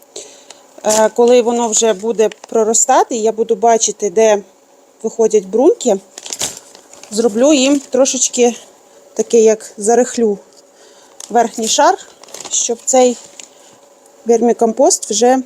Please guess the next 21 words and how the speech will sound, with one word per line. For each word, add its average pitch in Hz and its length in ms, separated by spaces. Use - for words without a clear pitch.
з - 60
землею 214 480
трошки 190 480
перемішався. 202 800
Бо 208 100
зараз 269 360
я 220 60
це 233 260
не 226 160
дуже 208 220
хочу 220 280
робити, 233 360
бо 208 140
я 240 320
можу 233 480
травмувати 220 720
бруньки, 247 360
які 208 340
будуть 196 440
лізти 226 320
навесні. 214 600